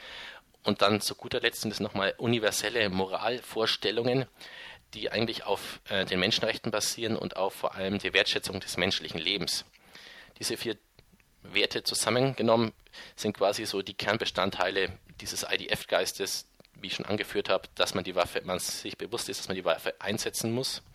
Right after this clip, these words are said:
aber immer verhältnismäßig und Respekt gegenüber den Schwächeren.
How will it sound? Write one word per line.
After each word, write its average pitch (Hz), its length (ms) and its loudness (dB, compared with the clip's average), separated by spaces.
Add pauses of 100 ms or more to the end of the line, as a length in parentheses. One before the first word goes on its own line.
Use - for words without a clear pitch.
(520)
aber 104 280 4
immer 107 200 4
verhältnismäßig 107 920 0 (720)
und 104 360 4 (280)
Respekt - 440 2 (300)
gegenüber 98 720 2 (340)
den 95 100 -4
Schwächeren. - 540 -2